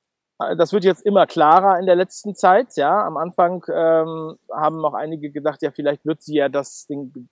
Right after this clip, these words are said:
den Gedanken von Magufuli weitertragen. Mittlerweile jetzt aktuelle Zeitungsschlagzeile, sie mit Maske, alle mit Maske, die Soldaten im Hintergrund mit Maske und, äh, hat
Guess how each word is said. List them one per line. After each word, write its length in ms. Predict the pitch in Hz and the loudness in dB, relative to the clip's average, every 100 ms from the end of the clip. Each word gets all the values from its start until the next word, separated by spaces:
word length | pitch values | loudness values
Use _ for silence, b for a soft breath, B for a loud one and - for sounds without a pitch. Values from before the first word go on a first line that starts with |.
| _ _ | _ _
den 160 | 131 123 | -8 -6
Gedanken 460 | 127 135 139 120 | -2 -2 -4 -8
von 140 | - 127 | -10 -4
Magufuli 480 | 123 123 - 127 123 | -4 -6 -8 -6 -2
weitertragen. 760 | 160 160 - 151 151 160 165 _ _ _ | -2 -2 -6 -2 -2 -2 -8 _ _ _
Mittlerweile 720 | 147 156 160 139 147 156 156 - _ _ _ _ _ _ _ | -8 2 4 6 4 4 2 -2 _ _ _ _ _ _ _
jetzt 340 | - 139 - - | -6 -6 -6 -6
aktuelle 680 | 135 131 - 143 139 135 - 64 _ | -6 -6 -4 -2 -2 -2 -6 -16 _
Zeitungsschlagzeile, 1300 | - 147 147 143 143 - - 143 139 - 139 139 143 | -2 0 0 -4 -10 -14 -4 -2 -2 -4 -4 -2 -4
sie 280 | 123 165 165 | -6 -8 -6
mit 220 | 156 160 | -8 -6
Maske, 460 | 147 160 - 156 - | -6 -6 -2 -2 0
alle 180 | 147 | -2
mit 180 | 151 151 | -4 -6
Maske, 680 | 139 151 - 160 151 147 147 - | -8 -10 -4 2 4 2 -2 -6
die 380 | 143 143 143 131 | -8 -6 -6 -8
Soldaten 600 | 135 139 131 139 156 139 | -2 -2 2 0 0 -4
im 80 | 139 | -8
Hintergrund 580 | 156 151 147 160 151 | 2 2 2 -2 -2
mit 180 | 151 - | -6 -6
Maske 600 | 143 147 - 151 147 147 | -6 -6 -2 2 2 2
und, 320 | 147 147 143 - | -2 -8 -10 -6
äh, 320 | 139 139 139 _ _ _ _ _ 135 | 0 0 0 _ _ _ _ _ -4
hat 140 | 147 | -4